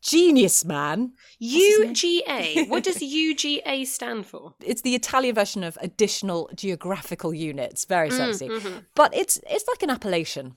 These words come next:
Speaker 2: Yes.
Speaker 1: really, isn't it? Like
Speaker 2: Mm-hmm.
Speaker 1: a, a wine producing area.
Speaker 2: Mm-hmm.
Speaker 1: It's, what they've done is they've mapped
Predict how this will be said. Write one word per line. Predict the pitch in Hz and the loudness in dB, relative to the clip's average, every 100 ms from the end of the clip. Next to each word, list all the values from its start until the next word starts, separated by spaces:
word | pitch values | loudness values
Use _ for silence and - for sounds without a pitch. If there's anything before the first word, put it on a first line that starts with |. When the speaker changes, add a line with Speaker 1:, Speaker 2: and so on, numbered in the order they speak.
| - | -2
Speaker 2:
Yes. | 226 175 | -2 0
Speaker 1:
really, | 131 | -4
isn't | 151 175 | -4 -4
it? | 208 | -2
Like | 277 | 2
Speaker 2:
Mm-hmm. | 240 - | 4 4
Speaker 1:
a, | |
a | |
wine | 220 233 233 | 6 4 4
producing | 277 220 202 220 190 | -2 -2 -4 -4 -4
area. | 165 160 147 143 | -2 0 0 -2
Speaker 2:
Mm-hmm. | 208 | -2
Speaker 1:
It's, | 185 196 - | -2 -2 -6
what | 226 | -2
they've | 233 226 | -2 -2
done | - 208 165 175 - - - | 0 0 -2 -8 -16 -20 -12
is | 185 | -8
they've | 180 196 170 | -2 -2 0
mapped | 196 214 302 - - | 0 2 0 -6 -12